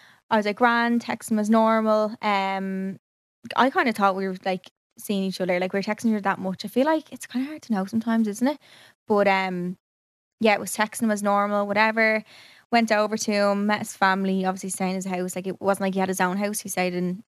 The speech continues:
he lived with his family. Um, met his whole family. Um, done my Love Island audition, picked me up afterwards, went out for food. I think we went to go cinema, but we never did. Uh, so yeah, went out for food, whatever, went home.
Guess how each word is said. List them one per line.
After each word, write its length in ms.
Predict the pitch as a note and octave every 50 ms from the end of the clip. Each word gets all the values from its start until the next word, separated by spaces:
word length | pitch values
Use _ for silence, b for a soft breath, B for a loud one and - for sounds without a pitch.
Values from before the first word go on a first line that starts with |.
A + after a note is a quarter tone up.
| _ _
he 60 | - G3
lived 160 | F#3+ F3+ F#3
with 80 | F#3+ -
his 80 | F#3
family. 400 | - F#3+ F3+ F#3+ A3 B3+ C#4 - - _
Um, 360 | - F3+ F3+ F3 F3+ F3+ G3
met 80 | G#3+ G#3+
his 80 | A3+
whole 140 | - G3 G3+
family. 540 | G3 - F#3+ F#3 F#3+ F#3+ F#3 F#3 F#3 F#3 F3+ b b b b b b b b b b b _ _ _ _
Um, 560 | G3 G3+ G3 F#3 F#3 F#3 F#3+ F#3+ F#3 F#3 F3+
done 180 | A#3 - A3+ A3+
my 80 | A#3 A#3
Love 160 | A3+ G#3+ G#3+
Island 240 | G#3 G3+ G3+ G3 G3
audition, 560 | G3 F#3 F#3+ F#3+ - G#3 G3 F#3+ F#3+ F#3 - -
picked 180 | - G3+ F#3 -
me 60 | G3
up 140 | F#3+ F#3+ -
afterwards, 440 | F#3 F3+ F#3 F3+ - G3 F#3+ F#3 -
went 220 | F#3 F3+ F#3 F#3
out 160 | F3+ F3 F3
for 120 | E3+ F3 A3+ - -
food. 580 | C4 C4+ C4+ C#4 C4+ C4+ C4+ C4+ C4+ C4+ C4 B3
I 840 | - - - - - _ _ _ _ _ _ _ _ _ _ _ _
think 80 | _ -
we 80 | E4+
went 180 | G#4 A#4 A4 G#4
to 40 | -
go 140 | - A#3 A3
cinema, 320 | - - - G3+ G3+ G3+
but 60 | G3
we 60 | F#3+ -
never 220 | G3+ F#3+ F#3+ G3
did. 320 | F#3+ G3 F3+ F3+ F3 F3+ - - - - _
Uh, 480 | - F#3 F3+ F3+ F3 F3 E3+ E3+ F#3+ G3 - _ _ _ _ _ _ _ _ _ _
so 120 | - - A3+
yeah, 100 | G#3+ G3
went 160 | F#3 F#3+ G3+
out 120 | A3 G#3
for 60 | G#3+ G#3+
food, 300 | - - G3+ F#3+ F#3+ G3
whatever, 460 | G3 - D#3 F3+ F3+ F#3 F#3 E3+ -
went 220 | - G#3+ G3+ G3+ -
home. 440 | - G3 F3+ F3 F3 F3 G#3 B3+